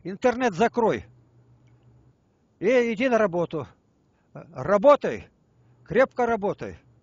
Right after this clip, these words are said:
Вот у нас некоторые уехали в Москву, они хорошо получают, строители. В месяц сорок тысяч, сорок тысяч в месяц. Тебе этого хватило бы?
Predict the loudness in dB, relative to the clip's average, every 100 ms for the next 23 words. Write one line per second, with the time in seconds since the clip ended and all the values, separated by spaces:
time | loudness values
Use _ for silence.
0 | _ _ _ _ _ _ _ _ -10 -4
1 | -2 -4 -6 -4 -2 0 0 0 -6 -4
2 | -8 -6 0 0 0 -6 -6 -4 -4 -4
3 | -8 -6 -2 -2 -2 -4 -2 -2 -4 -10
4 | -12 -16 _ _ _ _ _ _ -12 -2
5 | -2 -2 -8 0 0 0 -6 -10 -8 -12
6 | -14 -18 -4 -2 -2 -4 -8 -10 -12 -18
7 | -12 -12 -14 -20 _ _ _ _ _ _
8 | _ _ -4 -2 -2 -4 -2 -4 -2 -2
9 | -2 -4